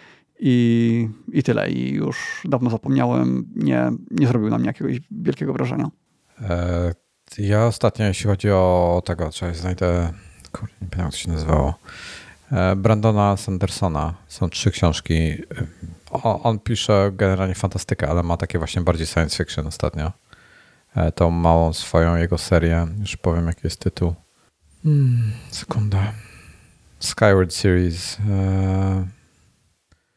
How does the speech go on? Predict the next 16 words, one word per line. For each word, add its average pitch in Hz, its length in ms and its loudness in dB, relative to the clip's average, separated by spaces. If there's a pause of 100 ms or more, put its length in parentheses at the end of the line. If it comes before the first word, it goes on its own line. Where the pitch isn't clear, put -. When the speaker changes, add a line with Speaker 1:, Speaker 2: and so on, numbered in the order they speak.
(420)
Speaker 2:
to 110 140 0
są 107 200 0
trzy - 260 -4
książki. 101 720 2 (520)
Skyward, - 1700 0 (340)
Starsight - 1120 2 (340)
i 87 480 2 (680)
Cytonic. 87 640 2 (640)
Są - 180 -12
na 92 100 -2
razie 92 220 0
trzy - 200 -4
książki. - 380 -2
Następna 90 480 0
będzie 92 260 2
Defiant. 85 680 2